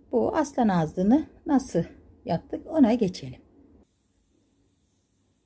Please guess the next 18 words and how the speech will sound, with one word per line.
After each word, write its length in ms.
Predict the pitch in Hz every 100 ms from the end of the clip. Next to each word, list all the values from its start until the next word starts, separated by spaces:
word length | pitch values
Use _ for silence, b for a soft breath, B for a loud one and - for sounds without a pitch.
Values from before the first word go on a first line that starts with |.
| _
Şöyle 400 | _ - 349 330
tülbentimizi 680 | 320 330 330 330 339 320 320
ters 280 | - 359 359
tarafına 480 | 220 208 208 190 180
çeviriyoruz. 840 | - 320 339 339 277 185 233 -
Modelimizi 640 | 220 196 180 170 160 180
tersine 520 | - 262 247 185 160
çevirdik. 600 | 160 240 254 262 240 233 -
Bakın, 320 | 180 180 180 b b b _
buralardan 680 | 320 330 311 302 285 285 277
üçer 280 | 269 285 269
zincirli, 720 | 233 214 185 165 160 208 320 _ _ _ _ _ _ -
böyle 160 | 196
bol 280 | 202 190 180 - _ _
bıraktım 420 | 170 190 - 226
rahat 340 | 196 180 165 -
girelim 440 | 170 175 214 240
diye, 340 | 247 240 247